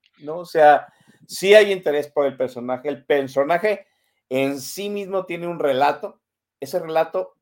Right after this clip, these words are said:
como tú lo decías, no, ese relato termina tocando la, la puerta de Palacio Nacional, y a lo mejor ahí empezó otro relato que tiene una narrativa diaria, y ahorita la narrativa anda, pues, por los suelos, ¿no? Pero siento,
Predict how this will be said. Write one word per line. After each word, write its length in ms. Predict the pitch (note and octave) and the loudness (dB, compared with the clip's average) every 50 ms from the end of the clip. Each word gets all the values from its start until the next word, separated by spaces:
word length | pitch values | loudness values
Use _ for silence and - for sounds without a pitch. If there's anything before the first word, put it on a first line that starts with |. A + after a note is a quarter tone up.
| _ _ | _ _
como 340 | _ D3 C#3 C3+ C#3 C3+ C3+ | _ -6 -4 -4 -6 -8 -8
tú 100 | E3 E3+ | -8 -4
lo 120 | E3+ F3 | -2 -2
decías, 260 | E3 C#3+ - E3 E3 | -2 -2 -2 -6 -8
no, 100 | D#3+ D#3+ | -8 -10
ese 160 | D#3+ - F3 E3+ | -12 -12 -14 -12
relato 320 | E3+ E3 E3 E3 - - | -8 -8 -8 -8 -10 -12
termina 420 | _ D#3+ C#3+ C#3 C#3+ D3+ D#3+ E3 E3 | _ -10 -10 -10 -10 -8 -10 -10 -10
tocando 400 | D#3 C#3 - C#3+ C#3+ D3+ D#3+ D#3 | -10 -12 -10 -12 -10 -10 -12 -6
la, 420 | D3+ C#3+ C3 B2 A#2+ A2 - _ _ _ _ _ _ _ _ _ - - _ _ _ _ | -4 -2 -2 -2 -2 -6 -8 _ _ _ _ _ _ _ _ _ -14 -14 _ _ _ _
la 240 | - A#2 A#2 A2+ - | -4 -4 -4 -4 -2
puerta 400 | - C3+ C#3 C#3 C#3 - D#3 D3+ | 2 2 2 2 2 -2 -2 -2
de 140 | D3 C#3+ C3 C3 | 0 -2 -4 -4
Palacio 440 | - B2+ B2 B2+ C3 B2+ - D3+ | -2 -2 0 0 0 -2 -4 -10
Nacional, 520 | D3+ D3 C3 - - B2 A#2 A#2 B2+ C3+ C#3+ | -10 -10 -10 -10 -12 -12 -8 -6 -4 -4 -2
y 40 | C#3 | -2
a 60 | C3 | -4
lo 120 | B2 A#2 | -4 -6
mejor 380 | A#2 A#2 A2+ - - C3 C#3 C#3+ | -6 -8 -10 -6 0 2 2 2
ahí 180 | C#3 C#3 C#3 C#3 | 2 0 -2 -4
empezó 440 | C3+ C3 C3 C#3 B2+ C3 - C3+ C3 | -8 -8 -8 -8 -8 -4 -2 -4 -4
otro 300 | B2+ - C3+ C3 B2+ B2 | -4 -4 -8 -6 -6 -6
relato 400 | A#2+ A#2+ B2 C3 C3 - C#3 - | -4 -2 -2 -2 -2 -4 -10 -12
que 80 | - A#2+ | -12 -16
tiene 240 | - _ B2 B2 C3+ C3+ | -14 _ -12 -12 -10 -10
una 100 | C3+ C3+ | -10 -8
narrativa 580 | C3 B2+ A#2+ A2 A2+ A2 A2+ A#2+ B2 C3 C3+ C3 | -8 -8 -6 -6 -8 -8 -8 -8 -6 -4 -4 -4
diaria, 280 | B2 B2 B2 C#3+ D#3 D3+ | -4 -6 -6 -6 -6 -6
y 40 | |
ahorita 260 | C3+ A#2+ A#2+ A#2+ D#3 D#3 | -6 -8 -8 -8 -8 -10
la 120 | D3 C#3 | -8 -8
narrativa 440 | C3 A#2 G#2+ G2+ - _ B2+ C3 C3 | -8 -8 -8 -10 -10 _ -8 -8 -8
anda, 360 | C#3 D3 C#3+ D3+ D3 D3 - _ _ _ _ _ _ _ _ _ _ _ _ _ | -6 -2 -2 -2 -2 -2 -8 _ _ _ _ _ _ _ _ _ _ _ _ _
pues, 160 | - A2+ A2 | -8 -8 -8
por 200 | - _ A2+ G#2 G#2 | -6 _ -6 -6 -6
los 140 | A2 G#2+ - | -8 -10 -8
suelos, 440 | - C3 C#3+ D#3+ D#3 B2 A2 B2 B2+ | -4 -4 -4 -2 -4 -6 -10 -10 -10
¿no? 260 | A#2 C3+ E3 E3+ _ _ _ _ _ _ _ | -10 -12 -12 -12 _ _ _ _ _ _ _
Pero 300 | _ A#2+ A#2+ B2 A#2+ A2+ | _ -2 -2 0 -2 -4
siento, 640 | A2+ - - D3 D3+ D3+ - - F3 F3 F3 - _ | -6 -10 -8 -8 -8 -6 0 0 0 0 0 -8 _